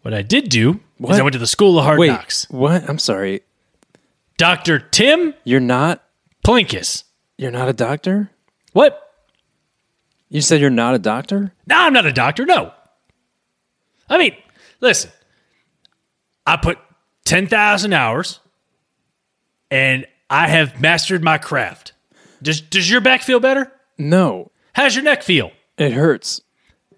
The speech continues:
Speaker 1: Your neck hurts?
Speaker 2: Yes.
Speaker 1: For, not from what I did.
Speaker 2: I mean
Speaker 1: You came in, your neck hurt.
Speaker 2: Yeah, I know. It
Speaker 1: You
Speaker 2: hurt
Speaker 1: came
Speaker 2: when
Speaker 1: in,
Speaker 2: I
Speaker 1: your
Speaker 2: ca-
Speaker 1: back hurt.
Speaker 2: I came in because my, I, yeah, that's why I came to see a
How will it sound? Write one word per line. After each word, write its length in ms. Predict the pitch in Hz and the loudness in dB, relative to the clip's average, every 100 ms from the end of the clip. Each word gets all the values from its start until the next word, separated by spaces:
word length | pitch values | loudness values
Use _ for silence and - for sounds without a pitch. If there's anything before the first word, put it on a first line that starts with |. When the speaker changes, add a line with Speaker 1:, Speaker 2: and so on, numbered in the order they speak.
| _ _ _ _ _ _ _ | _ _ _ _ _ _ _
Speaker 1:
Your 140 | 143 | -2
neck 200 | 170 233 | 2 0
hurts? 440 | 269 311 330 - - | 2 0 0 -6 -6
Speaker 2:
Yes. 480 | 170 139 165 - - _ _ _ _ _ _ | -6 -4 -2 -4 -8 _ _ _ _ _ _
Speaker 1:
For, 200 | - 196 - | -12 -12 -4
not 220 | 190 185 | -2 -2
from 160 | 151 139 | -4 -6
what 120 | 120 | 0
I 160 | 180 196 | 0 0
did. 260 | 113 98 _ _ _ _ _ _ _ _ _ _ _ - | -4 -12 _ _ _ _ _ _ _ _ _ _ _ -4
Speaker 2:
I 160 | 170 190 | 0 2
mean 340 | 202 190 180 | 4 2 0
Speaker 1:
You 140 | 226 320 | 2 2
came 260 | 240 240 | 2 0
in, 160 | 302 226 | 0 0
your 100 | 151 | 0
neck 200 | 131 117 | -2 -2
hurt. 280 | 117 90 - - | -6 -10 -14 -6
Speaker 2:
Yeah, 240 | 180 208 180 | 0 2 4
I 40 | |
know. 280 | 196 170 113 | 4 2 0
It 120 | 143 | -2
Speaker 1:
You 60 | 180 | 0
Speaker 2:
hurt 60 | |
Speaker 1:
came 160 | - - | 0 2
Speaker 2:
when 100 | 175 | 2
Speaker 1:
in, 40 | |
Speaker 2:
I 40 | 170 | 2
Speaker 1:
your 80 | 277 | 2
Speaker 2:
ca- 20 | |
Speaker 1:
back 200 | 320 294 | 2 0
hurt. 320 | - 113 - _ _ _ _ _ _ | 0 -4 -6 _ _ _ _ _ _
Speaker 2:
I 80 | 165 | -10
came 300 | - 214 208 | -2 0 2
in 240 | 208 185 | 2 2
because 340 | 160 165 185 165 | 0 2 0 2
my, 260 | 175 170 - _ - | 0 -2 -6 _ -8
I, 260 | 143 147 - 151 | -6 -6 -6 2
yeah, 380 | 180 226 95 76 | 4 4 0 0
that's 260 | 139 - | 0 0
why 120 | 135 | 0
I 40 | 139 | 0
came 220 | 135 135 | 2 2
to 80 | 139 | 2
see 200 | - | 2
a 80 | 135 | 2